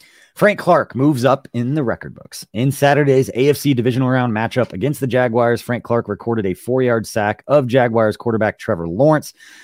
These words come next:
The sack marks the twelfth postseason sack of Frank Clark's career, moving him into a tie with Pro Football Hall of Fame defensive end Reggie White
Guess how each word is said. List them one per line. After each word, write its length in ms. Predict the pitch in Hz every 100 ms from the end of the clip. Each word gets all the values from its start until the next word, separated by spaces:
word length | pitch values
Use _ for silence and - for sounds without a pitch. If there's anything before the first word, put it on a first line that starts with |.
| _ -
The 60 |
sack 300 | 104 123 120
marks 340 | 98 113 107 -
the 120 | 101
twelfth 500 | - 131 147 - -
postseason 560 | - 135 120 123 110 107
sack 340 | 113 110 - _
of 240 | 123 131 -
Frank 240 | 117 101
Clark's 300 | 110 104 -
career, 480 | - 92 147 160 139 - _ -
moving 340 | 135 147 165
him 160 | 131 135
into 240 | 123 117
a 100 | 101
tie 460 | - - 143 110 95
with 200 | 95 _
Pro 240 | - 139
Football 280 | 139 117 120
Hall 220 | 113 117
of 80 | 113
Fame 280 | 104 104 90
defensive 480 | 90 110 127 131 -
end 280 | 104 98 95
Reggie 320 | 117 135 135
White 400 | 104 127 104